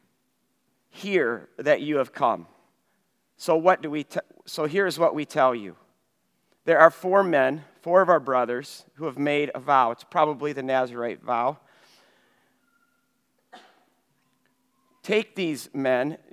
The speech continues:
join in, in, in their vow, in their purification rites, and also pay their expenses so that they can have their head shaved.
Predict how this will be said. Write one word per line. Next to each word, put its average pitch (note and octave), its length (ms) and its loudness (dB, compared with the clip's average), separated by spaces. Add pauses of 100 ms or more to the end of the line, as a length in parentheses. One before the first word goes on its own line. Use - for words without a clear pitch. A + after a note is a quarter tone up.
(140)
join F#3+ 520 2
in, D#3 420 -2
in, D3 220 -6
in D3+ 180 -2
their C3 180 0
vow, A#2 460 0
in C3+ 80 -8
their C#3 140 -4
purification C3 840 -6
rites, B2+ 460 -2
and D3 140 -8
also G3+ 440 2
pay F3+ 300 -6
their F3 160 -2
expenses C#3+ 920 -2 (360)
so - 160 -4
that D#3+ 160 2
they F3+ 140 0
can F3+ 160 -2
have D3+ 380 4
their C#3 200 0
head D#3+ 320 0
shaved. G#2 500 -12